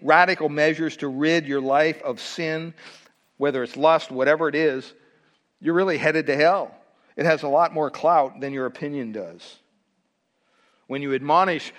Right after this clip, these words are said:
someone who is idle or unruly, you should expect resistance. You don't go into a, a meeting to admonish someone going, "Oh,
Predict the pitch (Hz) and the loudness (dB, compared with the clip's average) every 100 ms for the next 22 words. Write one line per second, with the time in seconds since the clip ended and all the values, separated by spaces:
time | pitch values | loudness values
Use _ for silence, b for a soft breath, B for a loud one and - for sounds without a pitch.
0 | B - 196 185 170 151 156 151 - 151 | B -2 2 2 0 0 0 0 -2 4
1 | 156 170 160 139 143 143 135 123 127 135 | 6 6 2 -2 -2 -2 0 -2 -2 0
2 | 165 170 107 98 - _ b b b b | 0 0 -4 -14 -18 _ b b b b
3 | b b - 165 - 165 151 - - 226 | b b -10 -8 -4 -4 -6 -12 0 2
4 | 185 - - 139 131 180 202 - 113 90 | 2 -2 -6 -6 -6 -10 -10 -12 -18 -20
5 | _ - - _ _ _ _ _ _ _ | _ -20 -20 _ _ _ _ _ _ _
6 | _ _ - 175 240 196 190 202 185 160 | _ _ -6 2 2 2 0 2 2 2
7 | 143 B - 175 185 180 151 139 156 170 | 0 B -2 0 0 -2 -4 -4 2 2
8 | 196 170 180 147 143 139 147 156 208 | 2 -2 -4 -4 -4 -2 0 2 0